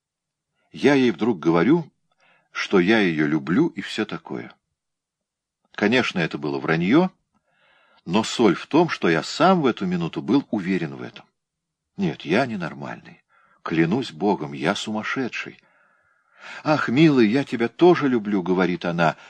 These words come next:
и тут же одним духом добавляет: «Только обещай, что ты отпустишь волосы. Теперь ежики уже выходят из моды,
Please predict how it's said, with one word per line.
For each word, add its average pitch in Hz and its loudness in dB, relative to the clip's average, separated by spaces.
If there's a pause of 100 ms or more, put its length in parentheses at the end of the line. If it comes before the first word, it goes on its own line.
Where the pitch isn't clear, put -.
(500)
и 104 4
тут 190 4
же 143 0
одним 123 0
духом 120 -2
добавляет: 90 0 (180)
«Только 107 2
обещай, 165 2 (220)
что - 0
ты 117 0
отпустишь 123 -2
волосы. 80 0 (580)
Теперь 127 4
ежики 143 2
уже 120 2
выходят 117 0
из 87 -4
моды, 160 2